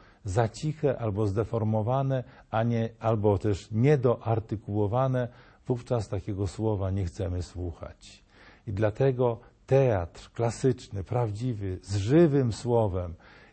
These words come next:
jest dziedzictwem kultury greckiej jeszcze, którego nie można zastąpić i którego nie wolno ulepszać, bo tam osiągnięto już doskonałość, właśnie doskonałość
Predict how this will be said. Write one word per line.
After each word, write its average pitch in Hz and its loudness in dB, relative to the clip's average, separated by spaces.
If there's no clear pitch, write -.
jest 117 4
dziedzictwem 123 0
kultury 139 4
greckiej 113 2
jeszcze, 90 -4
którego 123 2
nie 120 2
można 147 2
zastąpić 131 -2
i 131 -8
którego 131 2
nie 135 4
wolno 147 4
ulepszać, 127 -2
bo 110 2
tam 151 2
osiągnięto 123 -2
już 110 -2
doskonałość, 113 -2
właśnie 113 -4
doskonałość 107 -4